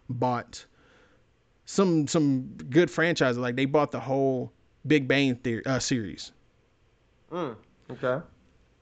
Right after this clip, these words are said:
Speaker 1: And that, that is, like, amazing because they paid, like,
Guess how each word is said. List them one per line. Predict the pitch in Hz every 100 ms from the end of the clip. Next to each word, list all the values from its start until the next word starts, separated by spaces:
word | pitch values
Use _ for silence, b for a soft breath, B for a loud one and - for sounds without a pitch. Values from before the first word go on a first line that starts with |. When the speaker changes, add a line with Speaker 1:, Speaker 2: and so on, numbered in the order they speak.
| -
Speaker 1:
And | 151 147 131 127 123
that, | 139 139 131 117 -
that | 151 165
is, | 139 131
like, | 131 123
amazing | 123 131 151 151 143
because | 151 139
they | 139
paid, | 127 170 165 147
like, | 131 123